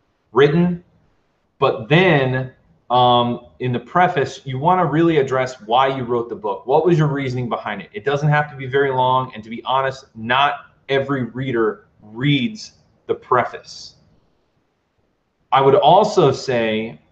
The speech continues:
that in this area, um, you may even want to allude to, if you have a website or, or, uh, any kind of social media, you, you might want to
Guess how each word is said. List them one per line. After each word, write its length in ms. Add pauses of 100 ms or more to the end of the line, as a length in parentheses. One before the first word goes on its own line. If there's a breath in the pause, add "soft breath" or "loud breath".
(160)
that 580
in 480
this 400
area, 680 (840)
um, 420
you 140
may 240
even 320
want 240
to 160
allude 640
to, 540 (500)
if 140
you 120
have 240
a 80
website 840
or, 640 (480)
or, 500
uh, 500 (100)
any 120
kind 160
of 60
social 300
media, 240
you, 280
you 140
might 380
want 240
to 320